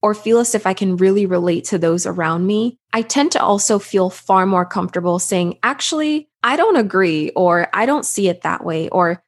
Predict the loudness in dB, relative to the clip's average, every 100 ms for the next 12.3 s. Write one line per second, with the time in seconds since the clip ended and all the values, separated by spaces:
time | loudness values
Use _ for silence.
0 | -2 2 2 2 0 0 2 0 -2 0
1 | 0 0 -2 -2 -2 -2 0 -2 0 -2
2 | 0 0 0 0 0 -2 -2 0 0 0
3 | -2 0 0 -2 -8 -6 -6 -6 -8 -8
4 | -2 0 2 2 0 -2 -2 0 0 2
5 | 0 -2 -2 0 0 0 -4 0 0 0
6 | -4 -14 -14 _ _ _ _ _ _ 2
7 | 2 4 2 2 0 0 -2 0 0 -2
8 | -2 -2 0 0 2 2 0 0 0 2
9 | 0 -2 2 4 4 2 0 0 0 -2
10 | 0 0 0 0 -2 -2 -2 0 2 0
11 | -2 0 0 0 -2 0 0 -2 -4 0
12 | 0 0 -6